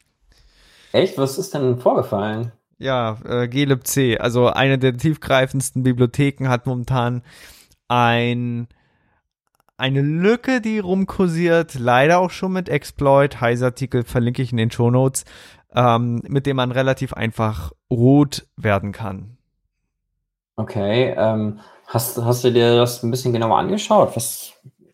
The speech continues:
Speaker 1: was ist da genau das Problem?
Speaker 2: Ich, ich war mit Patching beschäftigt. Ähm,
Speaker 1: Okay.
Speaker 2: es, es geht im Wesentlichen, ach,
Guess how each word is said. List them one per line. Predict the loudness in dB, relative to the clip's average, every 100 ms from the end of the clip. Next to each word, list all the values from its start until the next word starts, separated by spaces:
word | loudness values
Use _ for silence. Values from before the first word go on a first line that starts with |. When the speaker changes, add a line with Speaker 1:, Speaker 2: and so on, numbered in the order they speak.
| _
Speaker 1:
was | _ -6 -6
ist | -10 0
da | 2 4
genau | 2 2
das | 0 -4
Problem? | -10 -8 -6 -4
Speaker 2:
Ich, | -4 -2
ich | -2 0
war | 2
mit | 0 0
Patching | 0 0 -4
beschäftigt. | -4 -6 -8 -6 -8 -10 -8
Ähm, | -2 0 0 0
Speaker 1:
Okay. | -2 -4 -2
Speaker 2:
es, | 0 0
es | 0 -2 2
geht | 0
im | 0 0
Wesentlichen, | 0 0 0 -2 0 -2 0 -2 -6 -20 -20 -20 _
ach, | 0 0